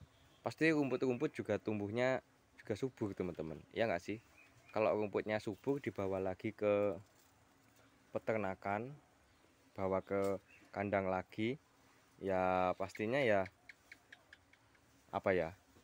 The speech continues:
sapinya makin gemuk lagi kan. Jadi kayak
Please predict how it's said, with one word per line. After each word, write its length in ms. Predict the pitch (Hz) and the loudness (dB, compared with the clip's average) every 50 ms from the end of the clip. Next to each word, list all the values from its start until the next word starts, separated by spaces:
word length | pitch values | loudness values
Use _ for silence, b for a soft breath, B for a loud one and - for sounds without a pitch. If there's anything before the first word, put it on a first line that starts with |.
| - - - - - - - - - - - - - - B B B B B B 107 107 B B _ | -20 -20 -20 -20 -20 -20 -20 -20 -20 -20 -20 -20 -20 -20 B B B B B B -20 -20 B B _
sapinya 400 | - - 113 - 117 120 135 151 | -4 -4 -4 -2 -2 -2 0 0
makin 320 | 151 131 - - 123 113 | 0 0 0 0 -2 -2
gemuk 320 | - 117 117 120 117 - | -2 -2 -2 -2 0 0
lagi 240 | 123 120 - - 98 | 0 0 -2 -4 -6
kan. 240 | - 95 90 92 98 107 - _ | -4 -4 -4 -4 -6 -10 -18 _
Jadi 480 | - - - - - 135 143 147 - - _ _ _ _ _ - | -16 -14 -8 -4 -2 0 0 0 -2 -4 _ _ _ _ _ -4
kayak 240 | - 127 127 120 | 0 2 2 2